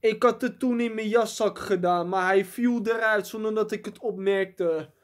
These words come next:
Ik, kijk, ik heb wel een rits aan die jas, maar, ehm, ik had het toen niet di-,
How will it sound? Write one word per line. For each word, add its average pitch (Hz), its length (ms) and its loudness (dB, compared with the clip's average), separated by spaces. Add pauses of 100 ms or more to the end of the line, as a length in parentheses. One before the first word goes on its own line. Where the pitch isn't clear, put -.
(1600)
Ik, 220 220 -2
kijk, 240 420 2
ik 240 220 -4
heb 240 140 2
wel 254 360 2
een 247 140 0
rits 240 400 -6
aan 220 320 -2
die 196 220 -4
jas, 190 680 0 (480)
maar, 214 720 -2 (1300)
ehm, 220 840 -2 (1400)
ik 247 220 -4
had 226 180 2
het 202 200 -8
toen 240 220 2
niet 233 280 2
di-, 226 360 -6